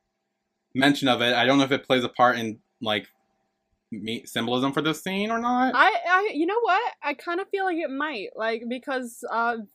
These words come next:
Speaker 2: Vegas told Pete more to be honest about what he was feeling, kind of when he was telling him to let it go and stuff like that. And so I feel like it could connect in that way maybe a little bit.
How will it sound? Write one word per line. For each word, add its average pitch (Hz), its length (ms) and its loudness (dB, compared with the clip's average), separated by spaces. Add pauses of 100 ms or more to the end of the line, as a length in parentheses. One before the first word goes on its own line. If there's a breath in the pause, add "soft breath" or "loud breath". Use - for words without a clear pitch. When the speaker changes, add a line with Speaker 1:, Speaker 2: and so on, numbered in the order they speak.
Speaker 2:
Vegas 226 440 -8
told 220 220 -10
Pete 226 260 -12
more 208 140 -12
to 208 80 -14
be 202 300 -12
honest 185 360 -14
about 190 260 -10
what 185 120 -12
he 180 80 -14
was 180 160 -16
feeling, 202 480 -14
kind 220 180 -6
of 214 60 -14
when 208 100 -12
he 202 80 -8
was 202 140 -10
telling 202 260 -10
him 202 180 -12
to 202 120 -12
let 190 180 -6
it - 160 -12
go 190 320 -10 (480)
and 226 320 -4
stuff - 280 -8
like 240 200 -2
that. 254 300 0 (400)
And 220 200 -6
so 226 220 0
I 220 120 0
feel 339 200 -6
like 330 160 -6
it 302 100 -12
could - 160 -20
connect 220 360 -12
in 220 100 -14
that 185 220 -12
way 269 140 -14
maybe 302 300 -10
a 302 60 -12
little 311 220 -14
bit. 339 240 -12